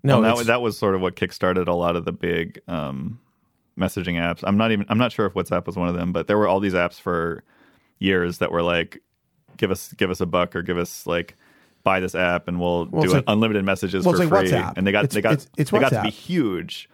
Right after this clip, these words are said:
Speaker 2: just because S M S was fucked up.
Speaker 1: Right. I mean, I mean, iMessage is WhatsApp for Apple products, essentially. Like, it's basically, like, a better, but here's, actually, we should, we could talk, we could do a whole episode about this, and maybe we will, but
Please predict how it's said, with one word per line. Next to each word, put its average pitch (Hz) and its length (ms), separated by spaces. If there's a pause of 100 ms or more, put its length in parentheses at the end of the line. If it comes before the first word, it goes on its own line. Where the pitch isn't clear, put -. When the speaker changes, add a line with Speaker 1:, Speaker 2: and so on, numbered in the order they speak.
Speaker 2:
just 151 160
because 127 200
S 110 140
M 98 80
S 101 160
was 85 100
fucked - 180
up. 143 40
Speaker 1:
Right. 135 240 (180)
I 147 60
mean, 143 240
I 160 80
mean, 170 140
iMessage 165 480
is 120 100
WhatsApp 127 540
for - 180
Apple 92 340
products, - 480
essentially. 92 460
Like, 107 160
it's 131 100
basically, 147 280
like, 131 160
a 120 60
better, 120 280
but 143 140
here's, 233 240 (180)
actually, 185 440 (500)
we 127 80
should, 98 240 (220)
we 143 120
could 135 120
talk, 107 300
we 123 140
could 127 80
do 113 140
a 92 40
whole 101 160
episode 92 400
about 87 240
this, 104 160
and 110 120
maybe 92 140
we 92 120
will, 92 300
but 117 220